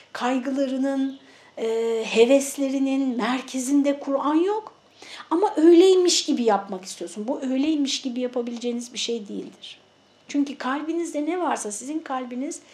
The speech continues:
dünya nimetleriyle, dünya zevkleriyle doluysa, bunu da aşağılamıyorum arkadaşlar. Bu da önemlidir. Yani önemlidir derken insani bir durumdur. Kalbiniz bunlarla doluysa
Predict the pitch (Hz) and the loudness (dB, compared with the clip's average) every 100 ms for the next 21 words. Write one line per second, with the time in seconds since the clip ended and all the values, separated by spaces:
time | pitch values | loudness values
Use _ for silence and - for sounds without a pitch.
0 | - - - 247 247 262 277 262 247 240 | -20 -20 -8 -4 -2 0 0 -2 -2 -6
1 | - 233 240 233 247 240 233 247 285 277 | -8 -8 -6 -6 -6 -6 -6 -2 -2 0
2 | 254 247 247 247 233 226 240 247 247 226 | -2 -2 -6 -4 -2 -2 -2 -4 -4 -4
3 | 247 294 277 226 - 220 208 202 202 190 | 0 2 4 2 0 -2 0 -2 -2 -4
4 | 190 156 - - 127 - 302 254 233 208 | -4 -6 -8 -6 -6 -4 -4 -2 0 0
5 | 202 202 220 240 233 262 - - - - | 0 -4 -6 -6 -4 -6 -8 -20 -20 -20
6 | - - - 269 269 285 359 359 349 320 | -20 -20 -4 0 0 0 -2 0 0 0
7 | 330 403 349 247 - 285 - 320 311 349 | 0 0 0 -2 4 4 4 4 6 6
8 | 392 277 233 208 190 185 185 180 - - | 4 2 0 -2 -6 -8 -8 -10 -12 -18
9 | - - - - - 269 320 330 403 320 | -20 -20 -20 -20 -6 0 2 0 -2 -4
10 | 262 277 330 453 370 262 269 269 262 - | 0 0 2 2 0 -2 -4 -4 -4 -4
11 | 302 415 | -4 -4